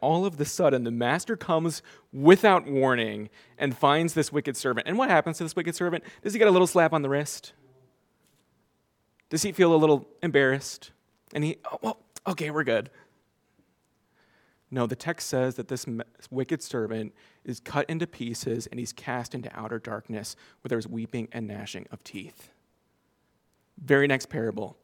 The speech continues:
there are these ten virgins who are preparing for the return of the bridegroom. Five are ready,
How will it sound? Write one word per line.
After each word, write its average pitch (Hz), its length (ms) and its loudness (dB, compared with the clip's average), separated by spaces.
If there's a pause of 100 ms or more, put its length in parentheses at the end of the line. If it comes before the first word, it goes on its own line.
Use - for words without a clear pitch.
(340)
there 135 120 0
are 117 60 4
these 113 160 -6
ten 143 240 -6
virgins 120 460 -2
who - 80 -6
are 113 60 -6
preparing 135 460 -8
for - 120 -16
the 123 100 -6
return 123 480 -8
of - 140 -16
the 113 80 -4
bridegroom. 104 640 -10 (840)
Five 123 380 2
are 120 120 6
ready, 156 380 2